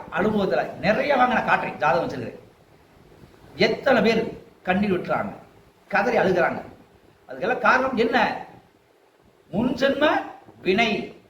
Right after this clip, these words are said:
அல்ல, செவ்வாய் தோஷம் அல்ல, ராகு கேது தோஷம் அல்ல,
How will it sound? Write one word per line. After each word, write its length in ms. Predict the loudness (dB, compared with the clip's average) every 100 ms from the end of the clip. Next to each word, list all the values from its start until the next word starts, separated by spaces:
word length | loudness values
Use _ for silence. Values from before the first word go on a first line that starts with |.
| -12 -8
அல்ல, 240 | 0 4 6 4 2 -4 -14 -20 _ _ _ _ _ _ -16
செவ்வாய் 340 | -8 2 2 2
தோஷம் 260 | 0 -4 -6 -16 -20 -14
அல்ல, 200 | -8 0 2 4 2 -2 -10 -20 -20 -18
ராகு 240 | -6 -2 -2
கேது 320 | -2 -2 -2 -2 -4 -6 -6 -2 0
தோஷம் 260 | 0 -2 -2
அல்ல, 140 | 2